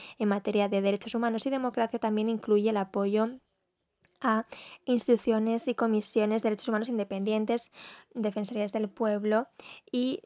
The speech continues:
la necesidad de involucrarlos en el contexto de los diálogos sobre derechos humanos. El plan de acción también prevé apoyo y aprendizaje entre pares para las instituciones, eh, de derechos humanos como tribunales y re-, para diferentes redes de derechos humanos.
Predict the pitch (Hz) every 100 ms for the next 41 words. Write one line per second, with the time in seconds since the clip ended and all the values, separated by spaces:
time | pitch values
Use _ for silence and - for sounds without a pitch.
0 | - 254 233 233 240 254 262 220 208 196
1 | 233 220 233 226 208 214 202 214 - 240
2 | 226 208 196 214 202 208 208 220 - 220
3 | 220 214 196 196 226 208 - - 220 226
4 | 262 277 262 - 247 285 233 208 208 214
5 | 214 226 - 196 - 240 240 262 285 226
6 | 208 190 214 226 214 214 214 208 226 -
7 | - - - _ 226 226 240 - - 214
8 | 220 214 208 220 220 - - 226 202 202
9 | 202 - - 240 269 269 294 - - 233
10 | 233 247 - - - - 240 226 220 226
11 | - 240 226 226 226 - - - _ _
12 | 220 208 - 226 220 214 214 - 208 180
13 | 180 185 - 226 208 196 196 214 202 190
14 | 180 185 196